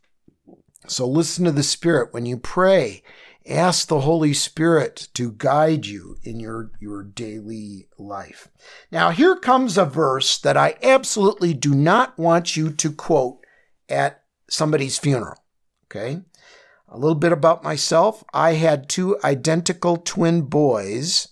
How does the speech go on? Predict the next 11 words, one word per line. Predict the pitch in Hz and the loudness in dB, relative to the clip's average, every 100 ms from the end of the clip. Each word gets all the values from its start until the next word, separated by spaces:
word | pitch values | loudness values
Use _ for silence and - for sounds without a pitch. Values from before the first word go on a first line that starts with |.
| - | -14
my | 95 | -12
wife | 98 98 92 - | -10 -10 -12 -12
and | 90 | -14
I | 85 92 | -14 -18
did, | 92 90 107 196 233 _ _ - - _ _ - | -18 -14 -10 -10 -12 _ _ -20 -20 _ _ -8
and | 151 151 156 151 - | -2 0 0 -2 -4
they | 139 135 156 | -4 0 2
lived | 156 170 208 226 - - _ _ - | 2 4 2 0 -8 -18 _ _ -8
about | 143 147 147 143 | -2 2 2 0
two | - 220 214 | -6 0 2
hours | 160 165 175 160 | 4 4 2 0